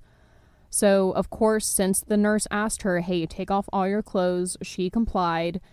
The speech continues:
She would climb onto the cold table. He would say, "My, how healthy you look," and instruct her to put her feet in the stirrups and scooch down.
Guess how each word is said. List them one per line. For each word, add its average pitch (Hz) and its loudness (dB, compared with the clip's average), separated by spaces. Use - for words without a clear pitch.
She - -2
would 185 2
climb 185 0
onto 196 0
the 202 0
cold 208 0
table. 170 0
He 214 0
would 202 2
say, 180 0
"My, 220 2
how 202 2
healthy 214 -2
you 170 -2
look," 156 -4
and 196 2
instruct 196 2
her 190 0
to 180 -2
put 196 -2
her 202 0
feet 170 -2
in 180 0
the 170 0
stirrups 156 -2
and 160 -4
scooch - -2
down. 151 -6